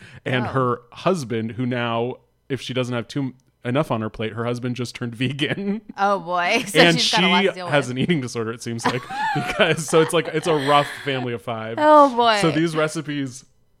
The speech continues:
Speaker 1: it's not a lot you can do.
Speaker 2: What is
Speaker 1: But
Speaker 2: on there?
Speaker 1: So one of them is, um, tortilla soup and a, a, with cowboy caviar. And
Speaker 2: Wait,
Speaker 1: cow-
Speaker 2: uh, that was, that's an old one.
Speaker 1: It, oh, I'm sure all of them are old.
Speaker 2: And
Speaker 1: It's
Speaker 2: I
Speaker 1: probably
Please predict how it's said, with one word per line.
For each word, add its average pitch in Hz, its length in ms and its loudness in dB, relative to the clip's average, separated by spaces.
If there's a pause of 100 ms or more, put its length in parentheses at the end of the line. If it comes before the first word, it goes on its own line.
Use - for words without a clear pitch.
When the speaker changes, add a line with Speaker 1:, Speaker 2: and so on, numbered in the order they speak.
Speaker 1:
it's 143 300 -12
not 147 180 0
a 135 40 0
lot 131 160 -2
you 135 60 -4
can 139 160 -10
do. 120 140 -6
Speaker 2:
What 208 380 2
is 294 120 4
Speaker 1:
But 247 80 6
Speaker 2:
on 254 240 6
there? 214 240 2
Speaker 1:
So 160 160 4
one 160 120 2
of 165 120 -2
them 196 300 0
is, 123 440 -4 (220)
um, 110 640 -6 (600)
tortilla 147 500 -2
soup 139 560 -2
and 135 160 -2
a, 117 80 -6 (120)
a, 123 160 -6
with 123 240 -6
cowboy 120 460 -4
caviar. 135 640 -2
And - 80 -4
Speaker 2:
Wait, 427 120 4
Speaker 1:
cow- - 140 0 (260)
Speaker 2:
uh, 277 80 -6
that 370 220 4
was, 427 280 -10 (440)
that's 370 220 -2
an - 120 -6
old 320 260 -6
one. 165 400 -8
Speaker 1:
It, 160 200 -6
oh, 175 120 8
I'm 175 100 6
sure 170 180 0
all 120 140 0
of 110 60 -6
them 110 140 -6
are 104 80 -6
old. 104 100 -2
Speaker 2:
And 131 100 2
Speaker 1:
It's 143 140 6
Speaker 2:
I - 20 -2
Speaker 1:
probably 165 220 0